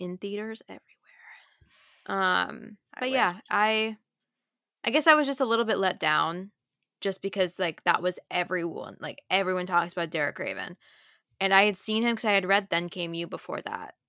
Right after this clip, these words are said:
Speaker 1: Um, and, but, like, years ago. Um, and so, like, I knew who Derek was, like, from that book,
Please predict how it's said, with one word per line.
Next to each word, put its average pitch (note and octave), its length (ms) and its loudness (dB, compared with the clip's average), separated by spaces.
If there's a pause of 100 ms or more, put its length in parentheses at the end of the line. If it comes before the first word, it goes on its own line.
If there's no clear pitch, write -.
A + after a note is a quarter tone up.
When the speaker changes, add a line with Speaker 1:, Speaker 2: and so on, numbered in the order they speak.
(120)
Speaker 1:
Um, E3 680 -4 (640)
and, F3 640 0 (260)
but, F#3+ 200 -4
like, C3+ 280 -12 (160)
years E3+ 380 -4
ago. F2 300 -6 (540)
Um, E3+ 680 0 (520)
and G#3 100 0
so, A#3 60 4
like, A3+ 140 8
I G3 80 8
knew F#3+ 200 2
who G#3 120 -2
Derek E3 320 4
was, D3 360 -2
like, D3 160 -10
from E3+ 260 -4
that B3 240 2
book, C#4+ 360 2